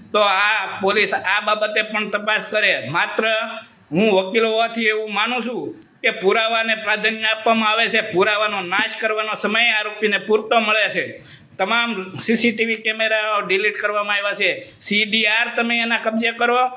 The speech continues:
અને એના ફોન લોકેશન જો આ સમયે જયરાજ આહિર ક્યાં હતો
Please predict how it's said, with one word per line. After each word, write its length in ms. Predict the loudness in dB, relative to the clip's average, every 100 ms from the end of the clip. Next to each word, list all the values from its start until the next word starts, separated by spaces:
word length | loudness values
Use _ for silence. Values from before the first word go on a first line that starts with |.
| -12 -20 -20 -6
અને 520 | 0 2 2 -2 -10 -14 -20 -20 -20 -20 -20 -20 -20 -20 -20 -18 -6 -2
એના 220 | 0 0
ફોન 260 | 0 0 2
લોકેશન 560 | -2 0 -2 -2 -2
જો 120 | -4
આ 300 | 0 2 0
સમયે 320 | -2 -4 -4 -2
જયરાજ 440 | 0 0 0 0
આહિર 300 | 0 0 -2
ક્યાં 300 | -2 0 0
હતો 500 | 0 0 2 -2